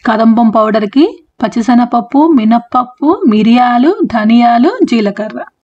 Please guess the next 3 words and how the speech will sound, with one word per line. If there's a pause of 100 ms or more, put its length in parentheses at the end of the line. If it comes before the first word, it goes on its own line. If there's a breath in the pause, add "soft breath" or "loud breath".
(1400)
బెల్లం (100)
పౌడరు, (640)
చింతపండు